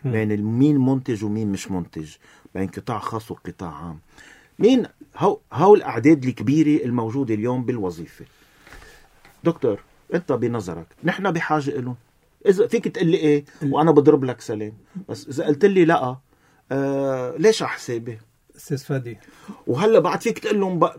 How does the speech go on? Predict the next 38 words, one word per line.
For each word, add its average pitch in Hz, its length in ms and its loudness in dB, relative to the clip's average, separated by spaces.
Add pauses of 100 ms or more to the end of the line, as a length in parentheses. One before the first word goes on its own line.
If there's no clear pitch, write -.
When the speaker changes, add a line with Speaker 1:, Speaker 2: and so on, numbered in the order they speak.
(140)
Speaker 2:
ما 165 200 0
فينا 180 280 0
بقى 143 260 0
عليكم، 143 300 4
Speaker 1:
لا. 127 160 0 (200)
Speaker 2:
تفضلوا 160 460 6
روحوا 165 100 4
Speaker 1:
لا، 160 80 4
أقول 190 140 6
لك 170 100 4
Speaker 2:
شوفوا، 151 180 4
Speaker 1:
شو، - 120 -18
Speaker 2:
تقطعوا 196 540 6
لقمة 151 340 4
عيشهم. 160 360 2
Speaker 1:
لا، 147 160 2
لا، 151 180 0
ما 160 140 -2
بقطع 147 300 -6
لهم 131 100 -4
لقمة 202 180 4
Speaker 2:
فإذا 185 200 4
Speaker 1:
عيشهم، 170 160 0
بس 160 160 -2
لأقول 160 140 -2
لك 139 100 -2
شو - 120 -14
فينا 135 220 -4
Speaker 2:
نعم. 147 100 2
Speaker 1:
نعمل. 120 160 -8 (140)
نحن 156 220 -8
الإدارة 147 720 -6
اللبنانية 110 560 -12
هي 120 220 -12
كنية 127 340 -10
عن 107 220 -14
تسعة 135 300 -12
آلاف 123 260 -14